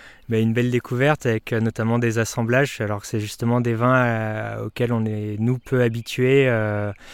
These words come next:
et avec des cépages qu'on travaille également, mais qu'on travaille en monocépage. Et donc, euh, c'est, voilà, des assemblages de Jacquère et d'Altesse, par exemple, ou de Mondeuse avec du Persan. Euh, c'est des, des vins qui nous ont beaucoup plu, euh,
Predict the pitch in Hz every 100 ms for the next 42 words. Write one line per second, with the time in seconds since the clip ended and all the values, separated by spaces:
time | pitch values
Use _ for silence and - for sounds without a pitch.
0 | - - - - 110 107 107 107 110 110
1 | 113 - 123 - 110 - 110 117 117 110
2 | 117 117 131 156 131 113 - 107 117 113
3 | 113 110 113 113 110 - 117 113 104 104
4 | 104 107 101 98 - 101 98 101 101 101
5 | 107 104 104 104 101 101 113 104 107 110
6 | 101 104 - 107 104 104 101 107 107 -
7 | 101 98 104 110 110 107 104 104 107 107
8 | 104 101 101 110 98 - 113 110 98 -
9 | - - - - - - 101 101 101 98
10 | 101 110 - 110 101 101 98 - 107 -
11 | 110 110 101 95